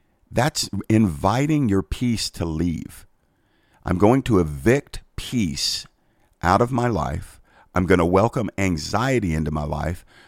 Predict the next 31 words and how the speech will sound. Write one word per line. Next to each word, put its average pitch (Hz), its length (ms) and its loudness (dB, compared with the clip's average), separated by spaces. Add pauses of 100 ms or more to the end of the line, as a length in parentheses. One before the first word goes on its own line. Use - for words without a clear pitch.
(120)
because 98 320 0
I'm 98 120 4
going 87 220 2
to 80 80 0
watch 78 520 -2
things 78 580 -6
and 82 160 -2
listen 92 540 -2
to 82 80 -4
things 76 640 -6 (340)
that 95 140 0
have 87 180 2
nothing 98 540 0
to 120 80 0
do 80 260 -2
with 87 140 -2
the 98 60 -6
Spirit - 360 -4
of 87 80 -4
Jesus. 127 640 -10 (720)
Like, - 140 -4
this - 160 -4
stuff - 340 -2
matters. - 880 -4
I 104 60 2
know 120 180 4
that - 220 -2
can 104 160 -2
sound 107 400 -2
like 110 260 -2
legalism, 127 960 -2